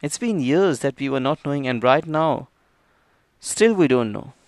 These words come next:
Because we are blaming and complaining. Our mind is paying attention to the outer stuffs where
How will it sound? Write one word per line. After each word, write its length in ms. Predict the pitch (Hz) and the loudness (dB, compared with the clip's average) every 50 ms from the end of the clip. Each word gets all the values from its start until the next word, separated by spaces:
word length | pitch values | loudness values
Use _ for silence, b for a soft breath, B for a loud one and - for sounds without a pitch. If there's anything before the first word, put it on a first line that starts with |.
| _ - | _ -16
Because 260 | - - 208 196 185 | -8 -6 -6 -4 0
we 100 | 196 214 | 0 0
are 60 | 208 | 0
blaming 500 | 156 139 160 185 202 214 208 185 135 - | 2 2 0 0 2 0 -2 -2 -4 -4
and 160 | - 135 135 | -4 -6 -4
complaining. 580 | - 151 147 147 - 170 165 185 185 160 143 - | -4 -4 -4 -2 -4 -2 -2 -2 -2 -2 -4 -2
Our 280 | - 127 139 156 190 | 2 4 4 4 4
mind 420 | 202 202 185 160 135 123 123 123 - b b b b b b b b b | 2 0 0 2 2 2 0 -2 -6 b b b b b b b b b
is 340 | 131 127 135 135 135 127 - | 0 2 2 2 2 0 -2
paying 240 | - 139 135 143 143 | 0 0 2 2 2
attention 540 | 135 120 - - 139 139 147 - 180 156 135 | 0 0 0 0 -2 -2 -2 -4 -6 -8 -4
to 140 | - 135 123 | -4 -2 0
the 180 | 127 127 - | 2 2 4
outer 240 | 117 123 120 120 139 | 4 4 4 2 -2
stuffs 460 | - - - 139 139 165 - - - - _ _ _ _ _ _ _ _ _ _ _ 539 554 554 _ _ _ _ _ _ _ _ _ _ _ _ _ _ _ _ _ | -6 -2 0 2 2 2 0 -4 -12 -18 _ _ _ _ _ _ _ _ _ _ _ _ _ _ _ _ _ _ _ _ _ _ _ _ _ _ _ _ _ _ _
where 480 | - 113 117 127 131 131 131 131 - | -12 -2 2 4 6 6 6 6 4